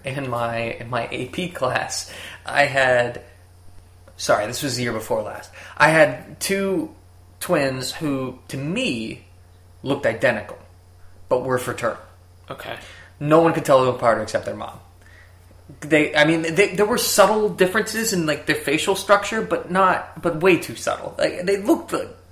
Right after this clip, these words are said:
Speaker 1: like identical twins, but they were not. They were keen to tell everyone identical twins, but they were named, uh, Taylor and Tyler.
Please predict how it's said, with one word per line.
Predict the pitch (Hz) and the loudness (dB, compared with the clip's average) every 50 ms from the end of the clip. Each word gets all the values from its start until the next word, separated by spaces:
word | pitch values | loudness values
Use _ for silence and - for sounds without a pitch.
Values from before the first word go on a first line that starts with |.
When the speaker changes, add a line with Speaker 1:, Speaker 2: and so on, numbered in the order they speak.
| - - - | -10 2 2
Speaker 1:
like | 135 131 127 147 | 2 2 2 -2
identical | 127 127 139 123 127 127 - 135 | 2 4 6 6 6 6 2 0
twins, | 127 - 131 120 120 - | -2 -2 -2 -2 -2 -6
but | - - - - | -4 -4 -2 -2
they | - 123 | 0 -2
were | 123 123 123 | -2 -2 -4
not. | 123 123 120 117 113 - - - - - - - - - - - | -4 -4 -4 -4 -4 -6 -8 -16 -18 -18 -18 -18 -20 -20 -20 -10
They | - 127 | -8 -6
were | 117 113 | -6 -6
keen | - - 135 127 123 | -6 -6 -6 -6 -4
to | 123 | -6
tell | 117 - 113 113 113 | -2 -2 -2 -2 -2
everyone | 110 113 110 110 110 - - 113 | -4 -6 -8 -10 -10 -10 -10 -8
identical | 110 113 120 - - - 107 | -6 -6 -8 -8 -10 -12 -14
twins, | - - 113 113 - | -12 -12 -12 -10 -2
but | - 226 240 | 0 0 2
they | 226 220 220 | 4 2 4
were | 240 214 | 4 4
named, | 165 147 131 120 120 117 113 - - - - - - - - | 2 2 2 0 0 -4 -8 -10 -14 -20 -20 -20 -20 -20 -10
uh, | - 135 123 120 120 117 117 117 117 117 - - - - | -2 2 6 6 8 8 6 6 4 0 -2 -8 -14 -8
Taylor | - 156 147 135 135 131 123 | -4 -2 0 2 2 0 0
and | 120 107 | -2 -4
Tyler. | - - 123 117 110 - - - - - | -2 2 2 2 2 2 -6 -10 -14 -12